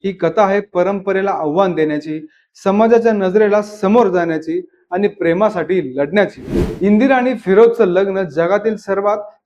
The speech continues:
शक्तिशाली घराण्याच्या मुलीचं होतं, पण ते झालं मनापासून साधं आणि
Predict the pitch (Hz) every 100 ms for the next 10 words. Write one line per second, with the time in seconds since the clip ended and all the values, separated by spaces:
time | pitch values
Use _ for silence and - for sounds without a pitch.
0 | - 220 214 294 269 240 240 175 175 185
1 | 190 180 185 156 156 185 185 143 135 127
2 | 117 _ _ _ _ 160 151 123 135 156
3 | 190 214 165 170 220 220 208 214 208 -
4 | 160 165 196 185 196